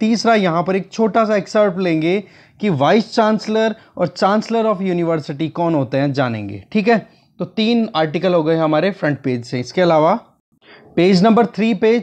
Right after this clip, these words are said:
बस एक काम आपको करना है, नेशनल ग्रीन ट्रिब्यूनल एनजीटी के बारे में डिटेल पढ़नी है और एक स्टेट पॉल्यूशन कंट्रोल बोर्ड, इन दोनों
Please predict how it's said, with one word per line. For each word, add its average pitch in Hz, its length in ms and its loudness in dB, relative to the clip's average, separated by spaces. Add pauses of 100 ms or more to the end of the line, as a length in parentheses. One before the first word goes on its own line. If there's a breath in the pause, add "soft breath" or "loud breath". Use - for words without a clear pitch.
(120)
बस 214 320 -2
एक 214 240 -2
काम 208 220 2
आपको 196 280 0
करना 190 320 0
है, 196 160 2
नेशनल 196 480 0
ग्रीन 190 340 0
ट्रिब्यूनल 185 560 0
एनजीटी 175 420 0
के 208 120 2
बारे 196 220 2
में 202 120 -2
डिटेल 190 280 -2
पढ़नी 196 340 -2
है 214 200 -4 (300 loud breath)
और 185 160 2
एक 202 100 0
स्टेट 233 360 -2
पॉल्यूशन 196 400 0
कंट्रोल 175 460 0
बोर्ड, 147 340 0 (280 loud breath)
इन 220 260 2
दोनों 185 480 0